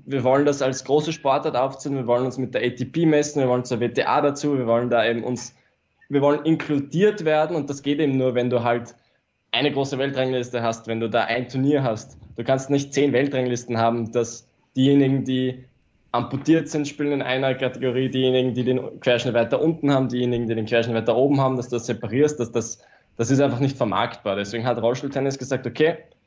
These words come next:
wir hauen alle in einen Topf und jetzt spielen halt gegen mich sozusagen viele, die Hüftprobleme haben, die vielleicht, äh, äh, Probleme haben, sozusagen, die ein bisschen hinken, die ein schwächeres Bein haben, die setzen sich, also die schieben den Tennisrollstuhl auf den Platz, setzen sich rein und können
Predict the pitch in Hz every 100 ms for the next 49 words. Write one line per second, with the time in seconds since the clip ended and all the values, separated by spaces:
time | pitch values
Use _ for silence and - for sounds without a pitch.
0 | _ - 120 127 - 131 139 127 123 156
1 | - - _ _ _ _ 131 135 135 151
2 | 156 160 143 139 139 139 151 165 160 139
3 | 143 139 147 156 156 135 147 139 - -
4 | - _ _ _ - 151 - 143 139 139
5 | 139 139 131 131 123 117 123 117 - -
6 | - 110 110 107 107 - _ _ _ _
7 | - 95 101 - - - - 131 131 139
8 | 139 135 135 135 - 135 135 139 135 135
9 | 151 185 185 170 143 135 135 127 143 135
10 | - 131 151 156 151 135 139 135 - 139
11 | 143 139 139 139 - 175 175 170 - 143
12 | 143 143 139 135 - 113 123 123 - 139
13 | 135 135 139 139 101 123 147 143 139